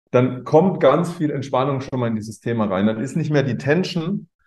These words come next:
dass ich an meiner Lieblingsstrategie festhalten muss. Ne, dann, dann halte ich nämlich an meiner Lieblingsstrategie fest, es muss Kino sein, weil nur im Kino, äh, erfahre ich meine Entspannung. Und dann bin ich plötzlich wieder bereit, mit dem anderen mehr zu, mehr,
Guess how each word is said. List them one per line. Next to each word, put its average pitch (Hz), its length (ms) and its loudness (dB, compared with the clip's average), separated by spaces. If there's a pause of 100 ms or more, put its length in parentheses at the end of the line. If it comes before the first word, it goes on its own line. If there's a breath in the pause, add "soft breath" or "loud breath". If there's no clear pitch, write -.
dass 131 220 4
ich 147 140 0
an 131 160 0
meiner 135 240 4
Lieblingsstrategie 127 880 0
festhalten 120 600 0
muss. 87 360 -8 (480)
Ne, 143 160 4
dann, 156 320 0
dann 127 200 4
halte 151 200 4
ich 151 100 -2
nämlich 151 280 0
an 135 80 0
meiner 117 180 2
Lieblingsstrategie 131 720 -2
fest, 127 260 -2
es - 180 -14
muss 160 300 2
Kino 147 300 0
sein, 135 320 2
weil 120 160 4
nur 147 200 2
im 143 120 -4
Kino, 151 380 -2
äh, - 120 -6
erfahre - 420 2
ich 120 80 -6
meine 117 220 0
Entspannung. 139 720 -2 (760)
Und 131 160 2
dann 139 180 6
bin 190 140 4
ich 175 140 2
plötzlich 151 400 2
wieder 139 200 2
bereit, 120 460 2
mit 139 120 -2
dem 123 80 -4
anderen 123 340 -4
mehr 117 200 0
zu, - 320 -14
mehr, 110 440 0